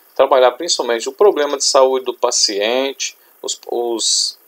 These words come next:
alguns dados antropométricos do paciente, é, padrões fisiológicos que ele apresente, fale sobre a doença, em seguida, na próxima semana, traga, né? É uma adaptação, então, ao método dade.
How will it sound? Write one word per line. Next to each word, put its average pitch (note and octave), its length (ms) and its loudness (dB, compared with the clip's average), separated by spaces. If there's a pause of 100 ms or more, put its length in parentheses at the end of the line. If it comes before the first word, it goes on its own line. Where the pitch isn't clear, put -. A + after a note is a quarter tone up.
(240)
alguns A2+ 360 0
dados G#2 560 2
antropométricos G#2+ 1080 -2
do G#2 60 -14
paciente, G#2 960 -4 (680)
é, G#2 120 -2
padrões A2 520 -2
fisiológicos G#2 720 2
que - 100 -16
ele G2+ 140 -2
apresente, G#2 920 -4 (420)
fale A#2+ 360 0
sobre A2 280 -2
a G#2 40 0
doença, G#2+ 440 -4
em E3+ 120 -6
seguida, D3 340 -2
na C#3 100 2
próxima E3+ 380 0
semana, B2+ 420 0
traga, G#2+ 540 0 (420)
né? G#2 280 -6
É A2+ 80 0
uma A#2 140 0
adaptação, A#2+ 640 0
então, A#2 200 -2
ao A2+ 60 -2
método A2+ 380 -6
dade. - 360 -2